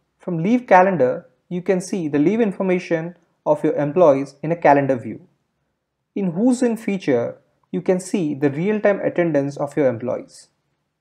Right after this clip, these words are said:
From information, you can get all the employee leave information, see the employee real-time swipes, and get attendance information of all your employees.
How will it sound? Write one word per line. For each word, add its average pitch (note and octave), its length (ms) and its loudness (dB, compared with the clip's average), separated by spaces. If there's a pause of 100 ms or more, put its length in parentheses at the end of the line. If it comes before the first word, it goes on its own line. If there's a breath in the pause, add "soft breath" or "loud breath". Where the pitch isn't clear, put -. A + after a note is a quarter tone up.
(1040)
From F#3+ 180 -2
information, G#3+ 680 0
you D#3+ 120 -6
can F3+ 180 0
get D3 400 2 (300)
all G3 280 4
the F#3+ 140 0
employee E3 460 2
leave D#3+ 260 0
information, F3 640 -2 (300)
see F#3+ 280 -6
the D3+ 240 0
employee D#3+ 360 4
real-time D3+ 480 2
swipes, - 640 -6 (480)
and G3 280 0
get E3+ 300 0
attendance F3 400 4
information D3+ 560 0
of C#3 160 -2
all C3 180 0
your C3+ 120 -2
employees. - 640 -10